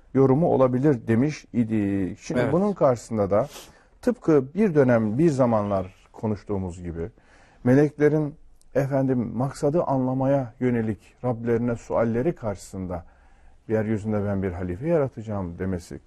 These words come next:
Speaker 1: ka-, üzerine hikmetin sebebini sual etmeleri neticesinde efendim "Şüphesiz sizin bilmenizi ben bilirim." demesi gibi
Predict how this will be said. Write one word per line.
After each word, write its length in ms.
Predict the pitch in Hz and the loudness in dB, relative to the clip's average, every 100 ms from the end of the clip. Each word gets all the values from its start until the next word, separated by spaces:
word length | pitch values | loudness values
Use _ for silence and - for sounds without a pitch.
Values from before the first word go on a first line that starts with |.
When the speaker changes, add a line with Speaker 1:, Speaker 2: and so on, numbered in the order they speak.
| - | -12
Speaker 1:
ka-, 140 | 85 | -12
üzerine 520 | 90 92 87 110 165 175 _ - _ _ - - | -8 -6 -4 -4 -6 -6 _ -20 _ _ -20 -8
hikmetin 400 | 131 131 127 131 | -6 -2 -2 -4
sebebini 440 | 120 120 117 117 110 | -4 -2 -2 -2 -4
sual 340 | - 107 139 | 0 2 2
etmeleri 640 | 120 - 104 101 98 92 71 - - | 0 -4 -4 -2 0 -2 -6 -16 -16
neticesinde 920 | 92 104 - 104 87 - 82 87 98 - - - - - | -4 -4 -2 -6 -8 -12 -16 -10 -10 -12 -20 -20 -12 2
efendim 540 | 156 135 117 113 143 - _ _ _ _ - | 4 4 4 2 -2 -6 _ _ _ _ -20
"Şüphesiz 540 | - 143 143 117 110 | -12 -6 -6 -6 -10
sizin 320 | - 127 139 | -8 -4 -2
bilmenizi 400 | 120 113 127 160 | 0 -2 -4 -2
ben 220 | 151 139 | 0 0
bilirim." 400 | 117 110 104 95 | 0 -2 -2 -2
demesi 420 | 113 123 110 - 104 | 0 0 0 -4 -6
gibi 300 | 85 87 | -8 -10